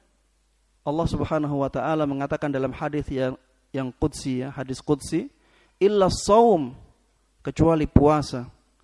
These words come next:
"fa innahu li wa ana ajzi bih." Karena puasa itu adalah untukku dan akulah yang akan membalasnya, memberikannya balasan,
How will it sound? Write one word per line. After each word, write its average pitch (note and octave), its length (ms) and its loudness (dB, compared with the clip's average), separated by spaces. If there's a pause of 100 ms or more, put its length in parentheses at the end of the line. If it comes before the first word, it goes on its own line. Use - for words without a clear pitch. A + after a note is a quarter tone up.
(220)
"fa - 240 -2
innahu D#3 720 0
li F3+ 480 -2 (400)
wa D#3 160 0
ana D3+ 240 -2
ajzi B2+ 480 -6
bih." A2+ 160 -4 (640)
Karena C3+ 320 -6
puasa F3 400 2
itu E3 160 2
adalah C#3+ 320 0
untukku F3 640 4
dan D#3 160 -2
akulah F#3+ 400 -2
yang E3+ 180 -2
akan F3+ 380 -6
membalasnya, C#3 720 -4
memberikannya D3+ 560 0
balasan, C3 560 -2